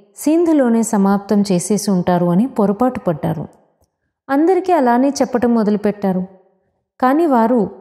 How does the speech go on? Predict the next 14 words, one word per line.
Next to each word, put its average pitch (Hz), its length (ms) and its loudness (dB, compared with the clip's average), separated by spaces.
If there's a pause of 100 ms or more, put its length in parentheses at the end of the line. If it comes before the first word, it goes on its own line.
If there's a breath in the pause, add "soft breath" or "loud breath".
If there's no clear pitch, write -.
ఇప్పటికీ 320 420 0
పాకిస్తాన్లోనే 262 920 0
ఉన్నారు 190 400 2
అని 185 320 2 (400 loud breath)
వారికి 226 300 2
తెలిసిన 214 440 0
తర్వాత 202 600 -2 (440 soft breath)
ఉత్తరాల 294 500 2
ద్వారా 208 480 2 (200)
వారికి 233 320 0
తమ 214 220 0
యొక్క 208 220 0
ఆవేదనను 214 640 2
తెలిపారు. 175 580 -4